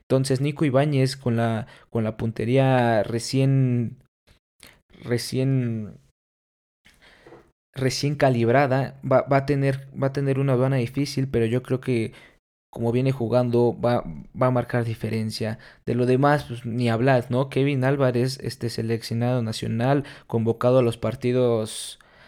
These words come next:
a los partidos amistosos de, de verano de la selección nacional. Así el mismo, este, eh, Luis Chávez,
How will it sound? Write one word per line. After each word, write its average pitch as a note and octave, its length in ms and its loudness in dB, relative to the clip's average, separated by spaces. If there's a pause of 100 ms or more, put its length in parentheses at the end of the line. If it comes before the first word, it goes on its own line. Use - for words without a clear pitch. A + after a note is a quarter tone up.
(160)
a A#2+ 100 -6
los A#2 160 0
partidos C3 460 0
amistosos A#2+ 580 -2
de, A2+ 440 0
de A#2 140 -2
verano A#2+ 460 0
de A2 80 0
la A#2 100 -2
selección A#2 480 -4
nacional. B2 540 0
Así A#2 240 -2
el C3 180 0
mismo, B2 500 -2
este, A2 520 -6 (1300)
eh, F#2+ 920 -4 (1040)
Luis C3+ 260 0
Chávez, D3+ 600 2